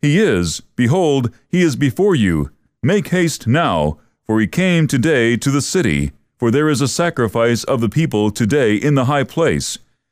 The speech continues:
As soon as ye be come into the city, ye shall straightway find him, before he go up to the high place to eat. For the people will not eat until he come,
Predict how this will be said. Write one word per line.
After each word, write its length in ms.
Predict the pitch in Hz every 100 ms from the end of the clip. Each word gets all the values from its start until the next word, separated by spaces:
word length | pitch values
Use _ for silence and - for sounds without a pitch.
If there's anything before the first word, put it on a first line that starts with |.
| -
As 160 | 120 -
soon 220 | 208 220
as 160 | 139
ye 120 | 147 165
be 140 | 156
come 320 | - 147 110
into 260 | - 165 147
the 140 | 127
city, 460 | 113 175 120 113 123 - _ -
ye 160 | 180
shall 180 | 151 139
straightway 520 | - 165 190 139 156
find 340 | 127 185 175 98
him, 300 | 87 76 69 _ _
before 380 | 101 92 190 165
he 100 | 131
go 200 | 110 147
up 120 | 147
to 100 | 123
the 140 | 117 113
high 220 | 151 131
place 420 | - 170 135 113
to 160 | - -
eat. 320 | 170 101 - _ _ _ -
For 120 | 123
the 100 | 113
people 340 | 160 185 160
will 140 | 135 123
not 280 | 143 156 143
eat 180 | 135
until 300 | 110 107 143
he 120 | 135 135
come, 460 | - 160 80 69